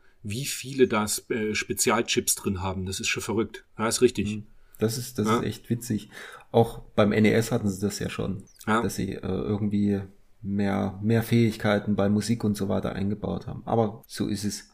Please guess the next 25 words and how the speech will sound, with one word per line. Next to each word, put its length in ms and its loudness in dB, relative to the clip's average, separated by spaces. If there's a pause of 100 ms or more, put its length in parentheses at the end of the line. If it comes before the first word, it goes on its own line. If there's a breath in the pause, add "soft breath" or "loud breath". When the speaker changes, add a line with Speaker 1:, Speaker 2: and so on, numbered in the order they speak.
Speaker 1:
Aber 240 2
wenn 140 10
Speaker 2:
Ja. 100 8
Speaker 1:
du 40 6
dir 120 8
die 100 2
ganzen 380 0
Kurztests 880 6
anschaust, 800 0
ab 220 -6
Seite, 920 2
äh, 260 -4
achtzehn, 720 2 (480 soft breath)
Speaker 2:
Mhm. 140 -6
Speaker 1:
ich 180 -2
find's 240 4
schon 240 4
sensationell, 720 2
als 140 -4
das 200 -2
Super 240 0
Nintendo 480 0
in 160 -4
Europa 600 0
rauskam, 720 -2